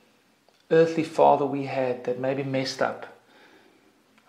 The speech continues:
papa wat sy bes probeer het, of hy het sy eie seer uit jou seer gemaak het, what happens in Christ Jesus? We get a new father. <laughs> Our true father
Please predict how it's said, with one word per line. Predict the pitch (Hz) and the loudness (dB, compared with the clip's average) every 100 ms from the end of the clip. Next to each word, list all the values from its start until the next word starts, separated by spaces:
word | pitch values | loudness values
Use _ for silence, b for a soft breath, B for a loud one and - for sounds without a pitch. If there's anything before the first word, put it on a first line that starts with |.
| _ | _
papa | 165 156 151 139 | 8 8 8 8
wat | 127 131 | 6 2
sy | 147 | 2
bes | 147 143 | 4 4
probeer | - - 135 123 | 2 -2 2 2
het, | 123 120 - - - _ | 2 -2 -8 -18 -20 _
of | 160 | -4
hy | 151 | -2
het | 139 | 0
sy | - | 0
eie | 135 151 | 2 0
seer | 147 - 139 131 | -2 -4 -2 -2
uit | 123 123 | -2 2
jou | 123 | 2
seer | 123 - 123 | 2 -2 -4
gemaak | - 127 120 117 | -4 -10 -10 -10
het, | 123 127 | -12 -6
what | 127 | -6
happens | 127 135 139 127 110 - - | -4 -6 -6 -8 -10 -14 -4
in | 175 175 170 | 0 0 0
Christ | - - 143 139 - | -2 0 0 -2 -8
Jesus? | 135 131 131 131 123 - - b b b b _ | -8 -8 -8 -10 -12 -14 -20 b b b b _
We | 170 | -6
get | - 110 | -4 -4
a | |
new | 110 113 | -6 -6
father. | 127 - 117 120 113 - - | -8 -8 -8 -8 -10 -6 -4
<laughs> | - - - - - - | -4 -6 -20 -20 -4 2
Our | 139 | 2
true | - - 180 | 2 2 4
father | 170 - 139 131 123 - | 2 2 4 4 2 -2